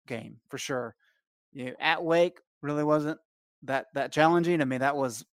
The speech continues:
basically half North Carolina fans there, and then there was nobody at Georgia Tech. And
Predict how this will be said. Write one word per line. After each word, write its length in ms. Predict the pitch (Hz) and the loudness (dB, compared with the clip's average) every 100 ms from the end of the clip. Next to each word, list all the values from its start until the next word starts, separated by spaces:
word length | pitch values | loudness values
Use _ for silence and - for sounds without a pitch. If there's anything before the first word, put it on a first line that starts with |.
| _ | _
basically 540 | 123 156 143 131 127 113 | 0 2 0 -4 -4 2
half 320 | 143 143 - | 4 4 2
North 160 | 131 | -6
Carolina 260 | - 139 143 | -2 0 0
fans 360 | - 123 120 110 | -2 -4 -4 -6
there, 360 | 110 110 120 _ _ _ _ - | -4 -4 -8 _ _ _ _ -10
and 120 | 131 | -4
then 60 | 139 | 0
there 120 | 143 | 0
was 80 | 131 | 2
nobody 260 | 151 147 143 | 2 4 2
at 80 | |
Georgia 220 | 131 127 117 | 0 -8 -2
Tech. 260 | 143 120 _ _ _ _ _ _ _ - | -2 -2 _ _ _ _ _ _ _ -8
And 360 | 139 135 135 | -4 -4 -4